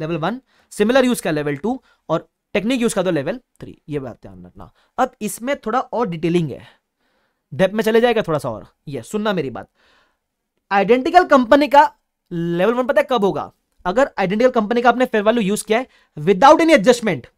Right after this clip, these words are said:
तो बोलेंगे लेवल वन का इनपुट। अगर इसमें आपने छोटे मोटे एडजस्टमेंट किए, भले इनसिग्निफिकेंट एडजस्टमेंट किए, छोटे मोटे एडजस्टमेंट करके कंसीडर किया वैल्यू, तो हम कहेंगे it will be level two input। और अगर आपने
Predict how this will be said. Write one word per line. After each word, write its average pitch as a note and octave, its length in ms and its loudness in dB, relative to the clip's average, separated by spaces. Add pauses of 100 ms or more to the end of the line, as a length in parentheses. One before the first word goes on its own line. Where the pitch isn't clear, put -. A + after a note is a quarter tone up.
(280)
तो B3 120 8
बोलेंगे A3 300 2
लेवल F3 160 0
वन E3 140 -4
का D#3+ 100 -4
इनपुट। A#2+ 360 -10 (480)
अगर A3 260 6 (100)
इसमें B3 260 -2
आपने B3+ 220 0
छोटे F#3 480 -2
मोटे A#3+ 240 0
एडजस्टमेंट F#3 460 -2
किए, C3+ 160 -6
भले E3 220 -2
इनसिग्निफिकेंट C4+ 720 -2
एडजस्टमेंट F#3 360 -2
किए, F#3+ 80 -4
छोटे G3 220 -4
मोटे A#3 140 2
एडजस्टमेंट G#3 280 -2
करके A3 160 -2
कंसीडर F#3 320 -4
किया D#3 180 -2
वैल्यू, A2+ 320 -8 (360)
तो G3 60 0
हम G#3 160 -2
कहेंगे G#3 460 -4
it F3+ 100 -6
will F3+ 160 -6
be G3+ 60 -2
level D3 240 -6
two C#3+ 120 -10
input। A2 300 -18 (460)
और B3 120 4
अगर C4+ 140 4
आपने C#4 180 0